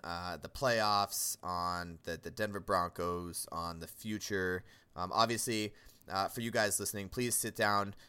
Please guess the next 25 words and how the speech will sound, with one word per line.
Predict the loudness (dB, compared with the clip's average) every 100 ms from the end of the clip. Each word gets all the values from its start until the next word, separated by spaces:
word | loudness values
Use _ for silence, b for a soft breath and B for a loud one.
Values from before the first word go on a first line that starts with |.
| b
take | -2 0
a |
second | 4 4 2 -2
to |
pause | 2 6 6 4
us, | 2 0
take | -2 -4
a |
second | 0 -2 -2
to | -4
rate | -2 -2
us | -2
five | 2 2 4
stars | 2 2 2 0 -2
or | -4
however | 2 2 2
many | 0 -4
stars | -2 2 2 2 -2
on | -2
whatever | 0 0 0
you | 0
guys | 0 -2
are |
listening | -4 -4 -6
to. | -6 -4 -4